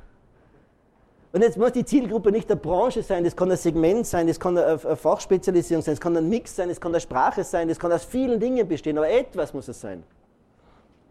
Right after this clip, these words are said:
Etwas muss es sein. Ohne Strategie, ohne klare Richtung, wo geht die Kanzlei hin,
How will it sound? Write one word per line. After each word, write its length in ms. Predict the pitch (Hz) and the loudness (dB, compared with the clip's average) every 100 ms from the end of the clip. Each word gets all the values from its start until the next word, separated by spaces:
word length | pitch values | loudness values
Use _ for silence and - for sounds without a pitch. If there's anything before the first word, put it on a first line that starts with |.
| _ _ _ _ - _ - | _ _ _ _ -20 _ 0
Etwas 400 | 196 220 196 180 | 0 2 -2 -4
muss 140 | 185 | -4
es 120 | 175 | -4
sein. 240 | - 143 92 - _ _ _ - - - - | -4 -4 -6 -16 _ _ _ -20 -20 -20 -4
Ohne 320 | 151 214 226 | 0 2 0
Strategie, 800 | 160 - 175 180 160 135 156 220 196 | -2 -2 -2 0 -2 -2 0 2 2
ohne 260 | 190 190 | 2 0
klare 520 | - 151 156 185 165 | 0 2 2 2 0
Richtung, 440 | 139 214 - - 165 | 0 0 -2 0 2
wo 120 | 165 | 2
geht 200 | 156 170 | 0 -2
die 80 | 165 | -4
Kanzlei 520 | - 151 - 127 - | -4 -6 -2 0 0
hin, 200 | 139 180 | 0 -4